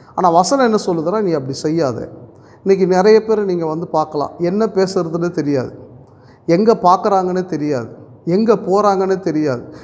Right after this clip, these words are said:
ஆனா இந்த வசனம் தெளிவா சொல்லுது பாருங்க. நீ ஒரு ஆறு காரியத்துல மாதிரியா இருக்கணும்னு சொல்றாரு. நீ வார்த்தையிலோ, நடக்கையிலோ, அன்பிலோ, ஆவியிலோ, விசுவாசத்திலோ, கற்பிலோ விசுவாசிகளுக்கு மாதிரியா இரு. இப்போ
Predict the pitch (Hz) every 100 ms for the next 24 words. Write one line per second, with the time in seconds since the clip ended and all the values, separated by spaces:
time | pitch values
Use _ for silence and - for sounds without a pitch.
0 | - 226 247 226 208 202 233 240 - 208
1 | 226 226 196 180 175 147 127 117 143 262
2 | 285 - - 190 214 202 180 185 262 277
3 | - 233 220 220 208 - 165 196 196 190
4 | 180 160 151 156 - 131 131 123 - -
5 | - - 175 165 151 175 190 - 170 147
6 | 170 262 156 151 190 190 170 143 165 247
7 | 143 151 185 180 156 160 240 - 143 180
8 | 190 170 143 170 269 - - - - 156
9 | 180 240 214 208 - - - 151 208 -
10 | 170 170 - 180 202 226 170 - 220 214
11 | 208 170 156 151 - 156 156 160 165 160
12 | 147 123 127 127 - - - - - -
13 | 220 -